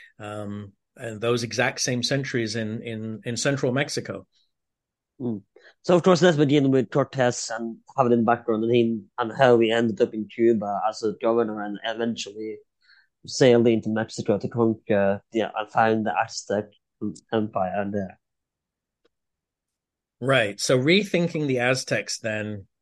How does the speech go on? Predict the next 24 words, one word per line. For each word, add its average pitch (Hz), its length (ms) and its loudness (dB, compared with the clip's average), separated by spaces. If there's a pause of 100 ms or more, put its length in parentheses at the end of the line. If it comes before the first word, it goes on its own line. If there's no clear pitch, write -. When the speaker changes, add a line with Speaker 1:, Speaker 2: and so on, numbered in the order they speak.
(240)
Speaker 1:
begs 113 420 -6
the 113 80 -6
question, 107 640 -2
what 104 180 -2
about 104 260 -2
the 110 60 -6
Spanish 107 420 -2
conquistadors? 104 760 -4
Does 98 220 -10
that, 104 180 -2
Speaker 2:
Mm. 110 200 -4 (420)
Speaker 1:
does 127 180 -2
thinking 165 400 0
differently 131 440 0
about 113 260 -2
the 117 100 -4
Aztecs - 640 -4 (920)
force 175 600 4
us 110 340 0
to 120 140 -2
think 123 260 -4
differently 113 460 -4
about 107 360 -2
the 101 320 -2